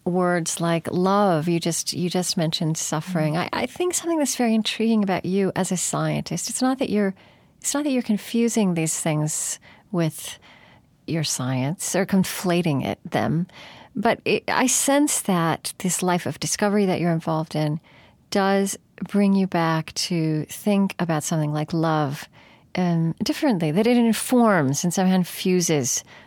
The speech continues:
Speaker 1: um,
Speaker 2: Mm-hmm.
Speaker 1: your thinking about that. So talk to me about that.
Speaker 2: Yeah. This has been a surprise to me, actually, um, that my perspective on love has been so informed by science.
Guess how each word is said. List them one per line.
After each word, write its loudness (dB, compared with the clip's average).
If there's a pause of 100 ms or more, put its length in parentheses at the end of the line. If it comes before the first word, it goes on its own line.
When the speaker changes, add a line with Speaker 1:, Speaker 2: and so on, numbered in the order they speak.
(120)
Speaker 1:
um, 0
Speaker 2:
Mm-hmm. 0 (140)
Speaker 1:
your 4
thinking 0
about -2
that. -4
So -4
talk -4
to -2
me 2
about -4
that. -8 (560)
Speaker 2:
Yeah. 0 (500)
This 0
has 0
been 2
a 2
surprise 0
to -4
me, -2
actually, -6 (160)
um, -4 (480)
that -2
my -2
perspective -4
on -2
love -2
has -2
been -4
so -2
informed -4
by -4
science. -4